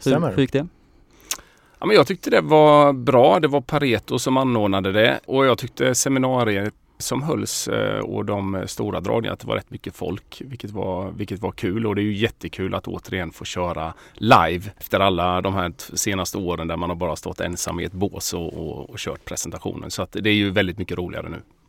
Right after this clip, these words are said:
Speaker 1: Och det är bra stämning nu på kontoret för båda, antar jag, efter de här rapporterna som ni har släppt också.
Speaker 3: Alltså generellt sett, vi, vi pratar ju väldigt, väldigt lite kring, eh, kring, eh, aktien eller aktiemarknaden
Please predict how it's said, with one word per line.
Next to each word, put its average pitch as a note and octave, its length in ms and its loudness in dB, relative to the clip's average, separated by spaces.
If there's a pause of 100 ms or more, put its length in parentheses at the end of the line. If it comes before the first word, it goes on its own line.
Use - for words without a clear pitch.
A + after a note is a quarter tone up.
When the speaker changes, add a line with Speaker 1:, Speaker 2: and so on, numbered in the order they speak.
(160)
Speaker 1:
Och - 100 -2
det A#2+ 60 6
är - 20 2
bra B2 220 10
stämning A#2+ 360 6
nu A#2+ 120 6
på A2 280 8
kontoret A#2+ 500 2
för A#2+ 100 -2
båda, A#2 280 4
antar A#2+ 240 4
jag, G#2 100 4
efter - 180 -4
de G#2+ 100 2
här G2+ 320 2
rapporterna A#2 500 2
som A2+ 120 -2
ni G#2+ 40 2
har G2+ 80 0
släppt - 220 -2
också. - 180 -4 (540)
Speaker 3:
Alltså C3 360 4 (180)
generellt C#3 400 6
sett, G#2 180 2
vi, A#2+ 260 2
vi C3 240 2
pratar C3 400 0
ju F#2+ 140 -4
väldigt, A2 580 -4
väldigt F2 260 -4
lite G#2 540 -4 (180)
kring, G#2+ 420 -2
eh, F2+ 380 -6 (200)
kring, A#2 380 0
eh, F#2 180 -6 (160)
aktien F2+ 680 -6
eller F2+ 220 -6
aktiemarknaden E2+ 1040 -6